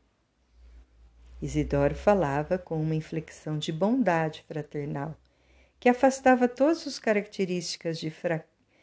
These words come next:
franqueza contundente. Compreendi que para atender a tanta gente e movimen-, movimentar-se entre tantos propósitos heterogêneos, não seria possível tratar os assuntos de outro modo.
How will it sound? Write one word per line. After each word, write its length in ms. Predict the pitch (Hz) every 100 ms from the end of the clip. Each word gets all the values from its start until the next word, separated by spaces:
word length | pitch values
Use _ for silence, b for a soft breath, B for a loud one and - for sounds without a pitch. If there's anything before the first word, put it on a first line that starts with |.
| _
franqueza 720 | _ 180 170 165 165 156 160
contundente. 1200 | 160 170 165 160 165 156 147 135 139 - - - - _ _ _ _ _ _
Compreendi 920 | - 165 - 156 151 143 - 135 147 185
que 120 | -
para 300 | 156 151 147
atender 560 | 151 - 151 147 151 175
a 80 | 175
tanta 460 | - 185 254 311
gente 600 | 285 190 139 143 - - _ _ _ _ _
e 60 | 165
movimen-, 540 | 160 156 160 156 156 - _
movimentar-se 1000 | 156 156 156 156 147 151 165 170 220 -
entre 260 | 190 - 185
tantos 440 | - 185 240 -
propósitos 880 | - 277 277 220 196 190 - 175 - -
heterogêneos, 1300 | 233 262 214 185 175 165 156 160 196 254 - - - _ _ _ _ _ _
não 260 | 202 247 302
seria 340 | - 254 208
possível 560 | 196 185 180 185 170 170
tratar 480 | 175 165 165 160 156
os 160 | 151
assuntos 840 | 156 151 - 165 180 - 269 269 -
de 140 | 185
outro 460 | 165 151 160 - 247
modo. 480 | 240 139 139 _